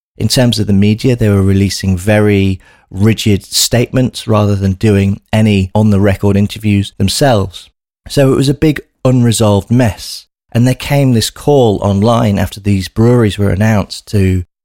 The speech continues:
like, "What are you doing? We're trying to change the industry for the better, for women and minority communities." And when I say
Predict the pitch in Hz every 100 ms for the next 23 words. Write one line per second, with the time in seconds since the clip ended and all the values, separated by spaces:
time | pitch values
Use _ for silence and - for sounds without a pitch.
0 | - 101 110 131 139 131 110 123 131 131
1 | 95 101 104 - 127 113 107 - - -
2 | 120 135 135 110 110 117 123 - 104 -
3 | 101 - 131 - 101 98 _ - 113 104
4 | 120 143 117 98 - 98 98 95 - _
5 | 104 110 113 123 110 107 - 95 123 127
6 | - 98 87 _ - 131 165 160 - 151
7 | 131